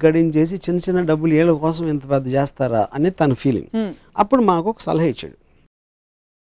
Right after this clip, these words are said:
Speaker 1: అంటే నే-, నే-, నేను కూడా ఉన్నాను కాబట్టి నా ఎగ్జాంపుల్ చెప్తాను. "నీ దగ్గర ఎనిమిది వందల క్యాసెట్లు నేను తీసుకున్నాను, నువ్వు పాత ఇరిగిపోయినాయి అన్నీ ఉంటే అది పెట్టి, ఎందుకంటే నంబర్ మార్చలేను,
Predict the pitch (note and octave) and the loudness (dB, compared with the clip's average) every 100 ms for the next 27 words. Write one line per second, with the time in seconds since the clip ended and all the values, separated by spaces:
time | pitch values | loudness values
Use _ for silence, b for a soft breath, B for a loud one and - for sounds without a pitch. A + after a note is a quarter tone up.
0 | _ - C3+ D#3 F#3+ D3 A2 D3 D3 D3 | _ -14 -10 -4 -4 -4 -6 -4 0 4
1 | F3 E3+ D3+ D#3 D3+ E3 E3 G3+ E3 D3 | 6 6 4 2 2 2 2 2 0 0
2 | C3+ E3 D3+ A#2 G2 - D2+ _ - b | 0 0 0 -2 -6 -10 -20 _ -20 b
3 | b b b C#3+ F3+ F3 F3+ A3 F3+ F3+ | b b b 4 6 6 4 2 2 2
4 | E3+ D#3+ D3 C3 F3 F3+ F#3+ D#3 C3 B2 | 2 0 -2 0 0 0 -4 -2 0 0
5 | B2+ A2+ F2+ - _ _ _ _ _ _ | -4 -6 -12 -14 _ _ _ _ _ _
6 | _ E3 D#3+ E3+ A3 - A3+ F#3+ G#3 F#3+ | _ 2 4 6 6 4 2 2 0 2
7 | G3+ G3 F3+ E3+ F3+ F3+ E3 F3 F3+ D#3 | 4 4 2 0 0 2 4 2 0 0
8 | D#3 F3 F3+ G3+ G#3 C#3+ E3+ G3 G3 C#3+ | 0 2 2 4 4 2 -2 -2 0 -2
9 | C3 - E2+ | -2 -8 -16